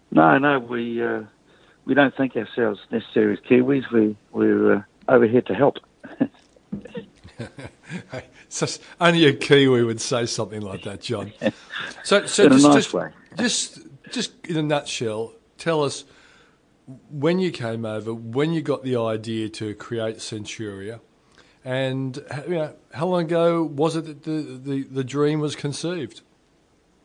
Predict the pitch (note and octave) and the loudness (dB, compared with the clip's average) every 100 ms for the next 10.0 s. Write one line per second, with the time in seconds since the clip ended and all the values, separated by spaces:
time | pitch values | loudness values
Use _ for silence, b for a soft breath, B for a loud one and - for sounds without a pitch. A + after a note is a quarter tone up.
0 | _ B B B _ F#3 F#3 G3 A#3 - | _ B B B _ 2 4 4 4 2
1 | D#3+ D#3+ C#3+ A2+ B2+ C3+ B2+ A2 G2+ G#2 | -2 2 4 4 2 0 -6 -6 -4 -6
2 | - - B2+ B2 A2 F#2+ - B B _ | -6 -2 0 0 -2 -8 -16 B B _
3 | - A2+ G#2+ G2 G2 - _ D3 - - | -8 -4 -2 -2 -6 -10 _ -2 -2 4
4 | C#3+ B2+ A2+ - - - _ _ _ _ | 4 6 2 0 -20 -20 _ _ _ _
5 | - C3 A#2+ G#2+ - - G#2 F#2+ - F2 | 0 2 2 -2 -4 -6 -4 -4 -8 -20
6 | - - G#2+ G2+ G2+ - b b B2 A#2 | -16 -6 -4 -4 -6 -10 b b 2 2
7 | - - - - B2+ A#2 A#2 A#2 A2 - | 2 -2 -4 0 2 2 0 -2 -6 -8
8 | - F#2+ E2 - b b _ - B2 B2+ | -4 -2 -4 -8 b b _ -4 -2 -2
9 | A#2+ A#2+ A#2 - G2+ F#2+ G2 - G2 | -2 -6 -8 -6 -6 -4 -6 -4 -4